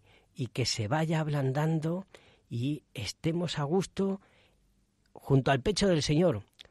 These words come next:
como San Juan en, en la última cena. Mirad, la oración, eh, decía Santa Teresita del Niño Jesús, que es una mirada dirigida hacia el cielo.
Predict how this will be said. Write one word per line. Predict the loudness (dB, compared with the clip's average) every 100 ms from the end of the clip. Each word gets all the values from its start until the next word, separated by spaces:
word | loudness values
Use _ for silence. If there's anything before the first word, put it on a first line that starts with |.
| _ -4
como | 0 0
San | 2 0
Juan | 0 0 0 0 -2 -8 -4
en, | -2 0 -2 -4
en | -2 0
la | 2
última | 2 0 -2
cena. | -2 -6 -10 -12 _ _ _ _ _ _ _ -2
Mirad, | 4 6 6 2 -12 -16 -16 -18 -20 -20 _
la | 6 6
oración, | 6 2 6 8 8 6 0 _ _ _ _ _
eh, | -4 0 0 0 -2 -6 -16 -20 -12
decía | -4 -4 -2 4 4
Santa | 6 4 4
Teresita | 4 2 2 2 2
del | 4
Niño | 4 4
Jesús, | 4 4 2
que | 2 2 2
es | 0 -8
una | -2 4 6
mirada | 6 6 6 6
dirigida | 6 6 4 2 2
hacia | 4 2
el | 4
cielo. | 4 6 4 0